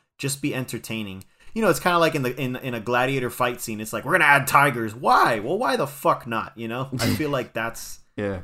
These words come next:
Speaker 1: that's, that's just that. It's just became entertainment. At least that's the only thing that makes sense in my head, because I was also going like, "What the fuck was that?" And you, you impaled this chick. Like, <laughs> what the fuck?
Speaker 2: Yeah, exactly.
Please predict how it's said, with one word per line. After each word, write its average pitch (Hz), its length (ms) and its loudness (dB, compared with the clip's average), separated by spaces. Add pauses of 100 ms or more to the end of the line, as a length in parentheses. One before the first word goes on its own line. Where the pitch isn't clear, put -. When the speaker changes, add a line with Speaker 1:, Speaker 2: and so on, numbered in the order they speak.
Speaker 1:
that's, 139 460 2
that's 147 360 4
just 143 260 -2
that. 131 260 2
It's 123 160 -6
just 139 320 -6
became 131 400 -8
entertainment. 110 640 -8 (420)
At 117 100 -2
least 165 200 2
that's 180 140 4
the 143 120 0
only 135 140 2
thing 127 140 -4
that 117 60 -2
makes 110 240 -4
sense 107 240 -6
in 101 80 -8
my 92 140 -8
head, 92 260 -10
because 113 280 -8
I 143 140 4
was 156 160 2
also 139 240 4
going 131 200 0
like, 123 120 -4
"What 196 140 -8
the 392 100 -2
fuck - 340 0
was 247 160 -4
that?" 311 320 0 (320)
And 190 180 -2
you, 277 340 0
you 180 380 -8
impaled 196 760 2
this 139 180 -2
chick. - 420 -6
Like, - 320 -10
<laughs> - 0 -
what 349 280 2
the - 120 -4 (200)
fuck? - 400 0 (480)
Speaker 2:
Yeah, 117 140 0
exactly. 101 560 -2